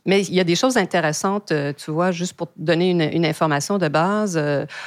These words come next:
on a des clients qui vendent en pharmacie. Donc, évidemment, pendant la pandémie, eux, ça leur a permis d'ouvrir le web comme jamais parce que, bon, les pharmacies aimaient pas trop, par exemple, que leur,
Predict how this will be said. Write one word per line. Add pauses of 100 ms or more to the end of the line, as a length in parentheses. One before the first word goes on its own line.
(160)
on
a
des
clients
qui
vendent
en
pharmacie.
Donc,
évidemment,
pendant
la
pandémie,
eux,
ça
leur
a
permis
d'ouvrir
le
web
comme
jamais
parce
que,
bon,
les
pharmacies
aimaient
pas
trop,
par
exemple,
que
leur,